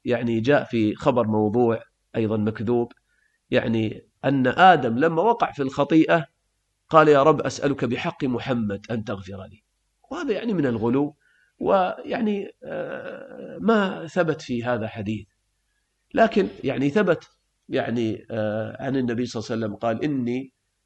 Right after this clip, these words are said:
يعني مكتوب عند الله أني خاتم النبيين، وإن آدم، آه، يعني،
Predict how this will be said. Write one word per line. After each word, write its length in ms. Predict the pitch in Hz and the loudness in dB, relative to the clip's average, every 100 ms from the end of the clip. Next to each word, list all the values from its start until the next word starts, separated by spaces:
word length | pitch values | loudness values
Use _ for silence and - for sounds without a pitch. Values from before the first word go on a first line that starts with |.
| _ | _
يعني 420 | 120 117 113 113 | -4 -2 -2 -2
مكتوب 580 | 110 113 - 170 139 113 | -4 -6 -2 0 2 0
عند 220 | 127 117 | -2 -4
الله 420 | 110 110 120 117 104 _ _ _ 113 | -4 -2 -2 -2 -6 _ _ _ -6
أني 160 | 113 | -4
خاتم 360 | - 135 135 113 | 2 0 2 -4
النبيين، 580 | 113 110 113 127 165 - _ _ - | -4 -4 -2 0 0 -4 _ _ -6
وإن 400 | 117 151 139 127 | -2 -2 -2 -2
آدم، 600 | 117 120 151 139 156 - _ _ _ _ _ _ _ _ _ _ - 113 | -2 2 2 2 -2 -4 _ _ _ _ _ _ _ _ _ _ -8 -2
آه، 520 | 113 110 107 107 95 | 0 0 -2 -6 -4
يعني، 540 | 113 120 117 117 73 | -2 0 0 -2 -4